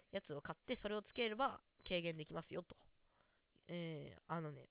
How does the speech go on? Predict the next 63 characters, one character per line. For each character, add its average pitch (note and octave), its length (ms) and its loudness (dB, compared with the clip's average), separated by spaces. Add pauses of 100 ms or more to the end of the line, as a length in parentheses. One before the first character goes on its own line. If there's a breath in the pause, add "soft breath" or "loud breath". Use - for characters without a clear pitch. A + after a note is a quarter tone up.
あ D#3+ 120 -2
の、 D3 280 -4 (240)
千 C#4+ 200 8
円 D#4+ 100 0
ぐ F#4+ 60 2
ら F4 80 8
い A#3 40 12
で D#3+ 100 2
ね、 C#3+ 360 -4
楽 D#4+ 160 0
に A3 80 2
買 G3+ 120 6
え - 40 4
ち A#3 80 0
ゃ - 20 2
う A3 60 0
も A3+ 100 0
の A#3+ 80 2
な A3 80 4
の C#3+ 100 -2
で、 E3+ 240 4 (580 loud breath)
ま - 80 4
あ、 - 20 4
僕 B3 120 2
も F#3+ 60 2
買 F3 100 0
っ - 40 -2
て G#3+ 120 -2
み A3+ 100 -2
た A#3 80 6
い F#3+ 40 6
と D3+ 80 0
思 D3+ 120 2
い - 20 0
ま D#3+ 100 2
す - 60 -2
け - 80 -8
ど C#3 80 -4
も、 C#3 300 -8
ま - 80 -2
あ、 - 20 -2
ち - 60 -12
ょ - 20 -14
っ - 20 -14
と - 80 -2
今 F#3 240 4
ね、 D3 160 -2
あ G3 80 6
る F3 80 2
事 D#3 160 -6
情 D#3 180 6
で、 D3 200 0 (220)
後 F#3 160 2
で D#3 40 0
話 F3+ 240 2
し - 60 -4
ま G3+ 80 0
す - 80 -6
け C3 80 -6
ど C3+ 60 -10
も、 - 120 -14 (220)
外 A3+ 160 6
に、 D#3+ 160 0